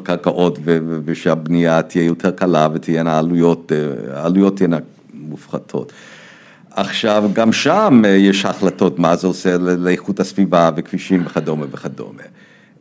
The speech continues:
אה, אז יש, אה, מגוון של שיקולים בכיוון הזה. אם ישחררו קרקעות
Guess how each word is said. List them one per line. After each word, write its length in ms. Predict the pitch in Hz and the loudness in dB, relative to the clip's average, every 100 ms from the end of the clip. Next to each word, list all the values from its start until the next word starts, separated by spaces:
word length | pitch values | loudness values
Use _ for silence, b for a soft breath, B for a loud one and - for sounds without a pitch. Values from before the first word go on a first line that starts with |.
| - | -2
אה, 320 | 98 92 95 | 2 4 4
אז 260 | 92 95 90 | 2 0 2
יש, 380 | 113 120 - - | 0 0 -2 2
אה, 220 | 117 113 | 4 4
מגוון 440 | 107 101 85 110 | 4 2 0 -2
של 120 | 127 - | -2 -4
שיקולים 460 | - - 95 92 | -10 -2 2 2
בכיוון 440 | 95 - 110 131 95 | 0 -4 0 2 0
הזה. 240 | 76 73 - | -2 -8 0
אם 340 | 135 151 143 120 - | 4 6 6 6 2
ישחררו 800 | - 104 - 87 - 85 113 117 | -4 -4 0 -4 -4 -2 -2 0
קרקעות 840 | 104 98 98 - 110 107 101 - | -2 0 0 2 4 4 2 -6